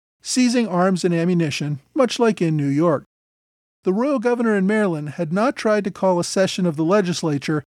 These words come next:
in over a year, and had already essentially ceded control of the colony to the Assembly of Freemen at the Annapolis Convention. The Patriots now took military control as well as civil control of the colony.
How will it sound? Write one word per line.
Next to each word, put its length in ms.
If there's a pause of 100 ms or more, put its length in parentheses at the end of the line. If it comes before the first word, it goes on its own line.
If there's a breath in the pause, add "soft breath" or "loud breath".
(160)
in 140
over 280
a 60
year, 400 (560)
and 120
had 140
already 360
essentially 540
ceded 360
control 400
of 60
the 80
colony 540
to 220
the 120
Assembly 540
of 100
Freemen 580 (120)
at 180
the 120
Annapolis 580
Convention. 640 (800)
The 80
Patriots 560
now 240
took 300
military 680
control 640
as 280
well 280
as 160
civil 380
control 540
of 120
the 80
colony. 540